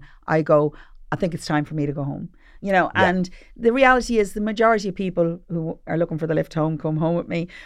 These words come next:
Speaker 1: But more importantly, they kinda get, "Yeah, no, this is where the fun ends." And if they wanna stay, then that's no big issue. You know,
Speaker 2: Yeah.
Speaker 1: that's it. And, and you shouldn't make it a big issue 'cause it doesn't need to be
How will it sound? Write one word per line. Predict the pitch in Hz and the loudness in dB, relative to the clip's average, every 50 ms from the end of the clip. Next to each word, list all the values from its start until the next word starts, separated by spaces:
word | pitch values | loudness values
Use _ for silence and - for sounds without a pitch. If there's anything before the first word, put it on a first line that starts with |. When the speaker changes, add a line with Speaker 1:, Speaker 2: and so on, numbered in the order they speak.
| - - - | -4 2 4
Speaker 1:
But | 196 185 - 202 | 4 4 6 6
more | 226 233 220 | 4 6 6
importantly, | 214 190 202 214 202 - - 196 202 | 4 4 4 4 4 4 4 -2 -4
they | 190 196 214 | -2 -2 -2
kinda | 208 - 240 240 226 | 0 2 0 2 2
get, | 202 185 185 185 185 - - - | 4 6 6 6 6 4 -2 -4
"Yeah, | 202 208 202 190 190 | 0 2 4 4 4
no, | 190 190 190 | 2 0 -4
this | 190 190 175 | -4 -4 -4
is | 196 170 | -4 0
where | 170 170 170 | 0 0 0
the | 165 - | 0 0
fun | - 185 170 170 | -2 -2 0 0
ends." | 160 160 165 160 - - - | 0 -2 -4 -6 -8 -6 -2
And | - 226 247 - | 0 0 0 0
if | - - - | -2 -2 0
they | 311 | 0
wanna | 285 285 285 277 | 0 0 0 0
stay, | 262 - - 226 214 | -2 0 0 0 0
then | 196 190 190 180 | 0 0 -2 -2
that's | 180 170 - | -2 -2 -2
no | 175 165 | -2 -2
big | 160 151 151 - | -2 -2 -4 -6
issue. | - - - - - - - - | -10 -14 -14 -18 -18 -20 -14 -4
You | - 185 - | 0 2 2
know, | - - | 4 4
Speaker 2:
Yeah. | - | 4
Speaker 1:
that's | 190 175 - | 4 4 2
it. | 190 - - - - | 0 -2 0 0 0
And, | 190 196 196 | 0 0 0
and | - - 190 202 | -2 -2 -2 -2
you | 202 190 | -2 0
shouldn't | - 240 214 202 | 0 0 0 0
make | 185 170 170 175 | -2 -2 -2 -2
it | |
a | 160 | -4
big | 170 151 - | -4 -4 -4
issue | 143 - - 151 | -6 -8 -8 -8
'cause | - 165 151 | -8 -8 -8
it | 156 151 | -6 -6
doesn't | - 175 170 175 | -6 -4 -2 0
need | 165 156 151 - | 0 0 0 -2
to | - | -4
be | - 147 143 | -4 -4 -4